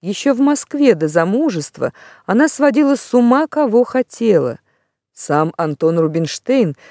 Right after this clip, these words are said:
с эстрады бросал ей в первый ряд на колени только что полученные от поклонниц цветы. В Тифлисе их дом был самым гостеприимным и самым пышным домом.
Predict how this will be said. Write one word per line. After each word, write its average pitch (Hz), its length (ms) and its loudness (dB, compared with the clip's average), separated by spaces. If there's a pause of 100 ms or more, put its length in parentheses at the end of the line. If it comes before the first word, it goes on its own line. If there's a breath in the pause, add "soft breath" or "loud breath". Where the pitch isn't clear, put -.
(120 soft breath)
с - 140 -12
эстрады 175 480 -2
бросал 170 460 0
ей 156 180 -4
в - 80 -12
первый 143 380 0
ряд 147 240 2
на 135 100 -10
колени 220 560 0 (360 loud breath)
только 269 320 0
что 233 200 -4
полученные 170 640 -4
от 143 160 -6
поклонниц 147 580 -4 (180)
цветы. 127 500 -12 (920 soft breath)
В - 100 -20
Тифлисе 311 540 4
их 214 100 2
дом 277 260 4
был 262 160 2
самым 254 400 -2
гостеприимным 180 920 -2 (260 soft breath)
и 151 80 -12
самым 170 400 -2
пышным 156 600 -6
домом. 143 440 -2